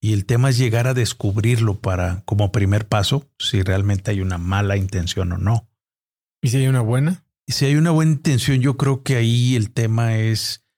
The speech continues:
Speaker 1: cómo, cómo sentarte a discutir las cosas y ver qué cosas están siendo ignoradas para que la persona, eh, pueda entender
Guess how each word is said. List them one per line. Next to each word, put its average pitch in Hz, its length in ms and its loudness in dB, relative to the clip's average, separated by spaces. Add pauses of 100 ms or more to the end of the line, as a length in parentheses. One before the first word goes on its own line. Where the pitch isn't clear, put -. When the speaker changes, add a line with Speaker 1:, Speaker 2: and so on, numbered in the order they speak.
(560)
Speaker 1:
cómo, 127 640 0 (240)
cómo 127 260 0
sentarte 104 560 -2
a 123 60 2
discutir 104 640 -2
las 110 200 0
cosas 101 600 -2
y 113 200 0
ver 104 440 0 (200)
qué 123 220 -2
cosas 113 420 0
están 104 260 -2
siendo 104 300 0
ignoradas 95 840 -2
para 92 280 -4
que - 180 -8
la 90 160 -4
persona, 101 680 -2 (680)
eh, 95 340 0 (140)
pueda 117 680 0
entender 107 1040 0